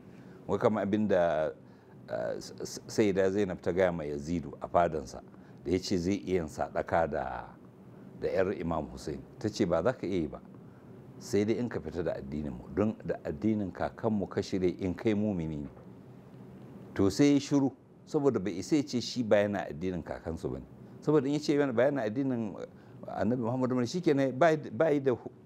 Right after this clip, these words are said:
ainihin hujjan kafuwa a wannan, a, a za-, zama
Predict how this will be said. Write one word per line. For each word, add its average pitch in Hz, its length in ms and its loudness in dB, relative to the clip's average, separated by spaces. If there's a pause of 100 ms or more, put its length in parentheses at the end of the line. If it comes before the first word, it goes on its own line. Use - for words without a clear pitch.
(560)
ainihin 127 960 2
hujjan 113 580 2
kafuwa 127 500 4
a 98 60 2
wannan, 92 500 0 (260)
a, 85 260 -4 (100)
a 92 40 0
za-, 95 200 2
zama 127 220 4